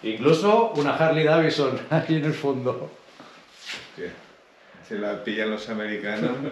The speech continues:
Speaker 2: ¿De dónde la sacaste?
Speaker 1: Esa estaba en un almacén y cuando lo vaciaron le pregunté al dueño si le importaba que me la llevara y me dijo: "Solo una condición,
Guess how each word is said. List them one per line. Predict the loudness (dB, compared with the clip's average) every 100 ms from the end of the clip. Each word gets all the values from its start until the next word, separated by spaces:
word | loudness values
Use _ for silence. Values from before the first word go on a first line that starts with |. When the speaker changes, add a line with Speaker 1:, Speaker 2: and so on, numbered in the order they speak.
| -10 -20 -20 _ _ -20 -20 -20 -20 -20 _ _ _ -20 _ -20 -20 -20 _ _ -8
Speaker 2:
¿De | -6
dónde | -4 -6
la | -8
sacaste? | -8 -8 -8 -8 -6 -4
Speaker 1:
Esa | -2 -2
estaba | 2 2 2
en | 0
un | -2
almacén | -2 -2 0 2 2 0 -8 -18 _ _ _ _ -8
y | -4
cuando | -4 -4 -4
lo | -4 -2 -4 -4
vaciaron | -6 -4 -2 0 0
le | -2
pregunté | -2 -4 -6 -6 -6 -4
al | -4 -4 -6 -4
dueño | -4 -4 -8
si | -8
le | -8
importaba | -8 -8 -4 -4 -6
que |
me | -6 -6
la |
llevara | -4 -2 -2 -6 -12 -20 _ _ _ _ _ -14
y | -4
me | -2
dijo: | 0 0 -2
"Solo | 0 0
una | 0 -2 -6 -14 -12 -6
condición, | -4 -2 -6 -8